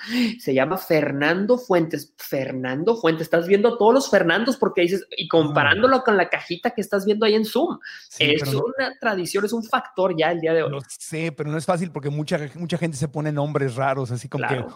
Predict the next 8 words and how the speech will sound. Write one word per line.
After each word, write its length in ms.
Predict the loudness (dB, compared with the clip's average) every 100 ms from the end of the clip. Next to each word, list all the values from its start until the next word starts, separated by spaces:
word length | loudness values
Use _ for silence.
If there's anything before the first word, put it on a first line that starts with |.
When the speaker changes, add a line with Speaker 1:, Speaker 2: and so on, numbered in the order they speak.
| -20 _
Speaker 2:
que 80 | -2
el 60 |
unicornio 500 | 0 0 0 0 0
volador 640 | 0 -2 -2 0 2 2 2
y 40 | 4
este, 500 | 4 4 2 -2 -6
Speaker 1:
<laughs> 960 | -4 0 2 2 0 0 -2 -4 -2
Speaker 2:
ondas, 380 | 0 2 2 0